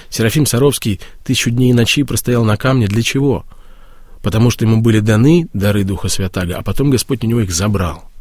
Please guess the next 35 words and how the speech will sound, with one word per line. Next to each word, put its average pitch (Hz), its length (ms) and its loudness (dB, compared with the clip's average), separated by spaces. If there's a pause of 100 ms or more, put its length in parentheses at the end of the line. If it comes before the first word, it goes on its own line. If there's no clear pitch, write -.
(540)
И - 100 -6
он 104 120 2
хотел - 320 -2
их - 160 -6
вернуть. 87 420 -4 (260)
Он 85 120 -4
молился 95 420 -2
именно 87 320 -4
об 87 220 -4
этом. - 320 -10 (960)
Силуан 151 380 4
Афонский 110 680 0
сподобился 127 580 2
видения, 113 560 2
когда 95 180 0
Христос 117 460 -2
вышел 139 260 0
к - 60 -8
нему 123 220 0
из 113 240 -2
иконы 117 560 0 (880)
в 110 100 2
Илинском 120 420 4
храме 120 320 2
на 104 140 2
Мельнице. 101 480 2
Я 92 140 -2
был 135 220 2
там 95 200 -2
и 92 60 -2
видел 117 260 2
эту 110 220 0
икону, 143 360 2
и 95 60 0
стоял, 123 420 -2